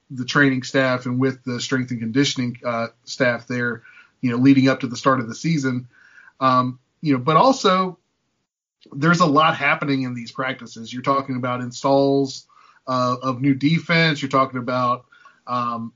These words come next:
you know, probably opening up the playbook a little bit more on offense since you've got a returning signal caller and two other guys that have already been in the program,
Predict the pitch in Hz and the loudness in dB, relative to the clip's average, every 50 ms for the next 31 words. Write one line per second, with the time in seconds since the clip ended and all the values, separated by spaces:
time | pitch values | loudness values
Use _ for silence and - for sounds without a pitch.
0 | _ - 139 127 117 113 113 - - - 151 151 143 135 131 143 139 135 139 139 | _ -6 -6 -6 -6 -6 -10 -6 0 2 4 4 4 2 2 2 0 2 0 0
1 | 139 139 139 135 139 139 135 - 135 123 - 143 143 135 139 143 139 135 127 135 | 0 0 2 2 2 0 -2 -4 -10 -4 -2 0 0 2 0 -2 -2 -2 -2 -2
2 | 127 131 135 123 127 127 127 123 120 117 117 117 127 135 - - 143 139 139 139 | -2 -2 -2 -2 -2 -2 -2 -2 -4 -6 -6 -2 -2 -2 -2 0 0 0 0 0
3 | 139 - - 135 123 120 - 127 113 127 127 123 123 123 123 - _ _ _ _ | -2 -6 -8 -8 -8 -8 -8 -6 -4 -2 0 0 -2 -4 -6 -10 _ _ _ _
4 | - _ - _ _ - 127 120 127 123 127 - 143 143 139 139 135 - - 147 | -20 _ -20 _ _ -6 -4 -2 -2 -2 0 4 4 6 6 6 4 4 2 2
5 | 139 143 139 139 - 143 143 143 139 139 135 135 135 135 131 127 127 127 123 120 | 4 4 2 2 4 4 6 6 6 6 6 4 4 2 0 -2 -4 -6 -6 -8
6 | 117 - - 156 143 139 135 135 139 131 135 131 131 135 131 135 127 - 135 127 | -8 -6 -2 2 2 4 4 4 2 2 2 2 2 2 2 0 0 -2 -4 -6
7 | 127 117 127 123 131 131 123 113 113 131 127 127 123 120 110 - - 131 131 120 | -4 -4 -2 -2 0 0 -2 -2 -2 -4 -2 -2 -4 -6 -6 -4 -2 -2 0 0
8 | 123 131 131 131 131 127 123 123 123 | 0 -2 0 0 -2 -2 -4 -6 -8